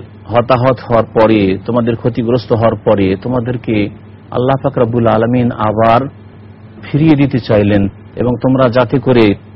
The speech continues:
কাফেরদেরকে, জালেমদেরকে প্রতিহত করতে পারো, সেই জন্য আল্লাহ পাক রব্বুল আলামিন তোমাদের উপর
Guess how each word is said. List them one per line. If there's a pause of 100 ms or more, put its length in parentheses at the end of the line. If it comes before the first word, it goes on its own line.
(460)
কাফেরদেরকে, (140)
জালেমদেরকে
প্রতিহত
করতে
পারো,
সেই
জন্য
আল্লাহ
পাক
রব্বুল
আলামিন
তোমাদের
উপর